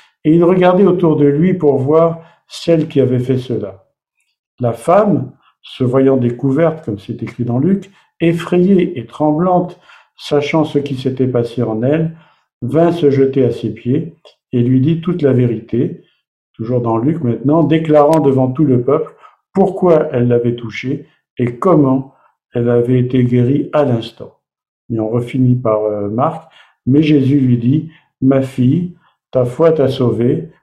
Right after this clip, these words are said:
va en paix et sois guérie de ton mal. »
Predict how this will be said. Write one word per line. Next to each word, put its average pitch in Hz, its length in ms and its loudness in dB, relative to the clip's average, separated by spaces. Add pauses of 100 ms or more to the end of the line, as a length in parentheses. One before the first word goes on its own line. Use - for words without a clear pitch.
(140)
va 147 300 0
en 127 160 0
paix 123 380 -4 (340)
et 120 100 0
sois 156 640 0
guérie 131 680 0 (180)
de 131 80 0
ton 123 220 -2
mal. » 98 260 -10